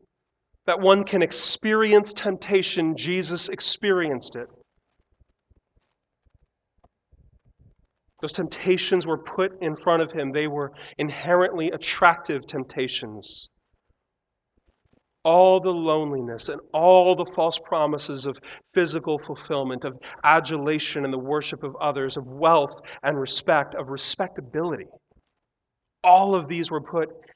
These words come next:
in front of Jesus. He experienced all of it, and he never sinned.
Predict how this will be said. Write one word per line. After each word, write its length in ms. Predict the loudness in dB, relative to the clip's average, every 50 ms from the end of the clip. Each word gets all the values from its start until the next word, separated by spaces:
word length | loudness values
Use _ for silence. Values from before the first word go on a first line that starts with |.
| _ _
in 160 | -6 -6 -6
front 340 | -4 -2 0 0 0 0 -2 -6 -12
of 160 | -12 -12 -12
Jesus. 800 | -10 -8 -8 -8 -6 -6 -6 -6 -4 -4 -4 -2 -2 -4 -6 -8 -12 _ _ _ _ _ _ _ _
He 100 | -6 -6
experienced 920 | -6 -6 -6 -6 -6 -6 -6 -6 -6 -4 -4 -6 -6 -8 -10 -12 -14 -14 -16 _ _
all 300 | -8 -6 -4 -4 -6 -6
of 100 | -8 -12
it, 160 | -12 -14 -14 -16 -20 -20 _ _ _ _ _ _ _ _ _ _ _ -14
and 120 | -14 -14 -16
he 80 | -16 -16
never 640 | -16 -14 -12 -10 -10 -10 -10 -10 -12 -12 -14 -16 -20 _ _ _ _ _ _ _ -20
sinned. 380 | -18 -16 -14 -14 -14 -14 -18